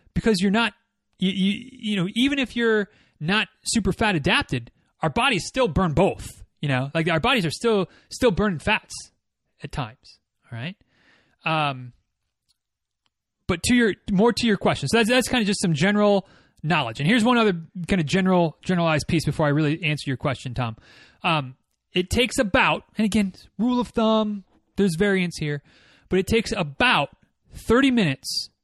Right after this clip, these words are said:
for fuel to go into your system to actually be usable by your body, 'cause it has to be digested,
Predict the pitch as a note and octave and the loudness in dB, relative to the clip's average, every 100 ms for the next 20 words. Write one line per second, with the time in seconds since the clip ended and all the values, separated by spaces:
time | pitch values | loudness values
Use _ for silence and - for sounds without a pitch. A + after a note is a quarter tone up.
0 | _ _ _ _ - - E3 - G3 G#3+ | _ _ _ _ -8 -4 -4 -2 0 2
1 | G#3 E3+ F3+ F#3 F3 E3+ _ _ _ _ | 2 2 2 4 2 0 _ _ _ _
2 | _ _ F#3+ G3 G#3+ E3+ A3 F3+ G#3 G3 | _ _ -2 2 2 2 2 2 2 0
3 | F#3 - - E3+ - F3 E3 E3 D3 _ | 0 -2 0 0 2 2 2 2 0 _
4 | _ C#3 G#3+ E3+ C#3+ B2 A2 _ _ _ | _ 0 2 2 2 0 -4 _ _ _
5 | _ _ _ - C3 C#3 G3 C#3+ C3+ B2 | _ _ _ -2 0 2 2 0 -4 -6
6 | C3 - D#3+ G3 F#3+ F3 - B2+ | -8 -8 -6 -6 -4 -6 -6 -14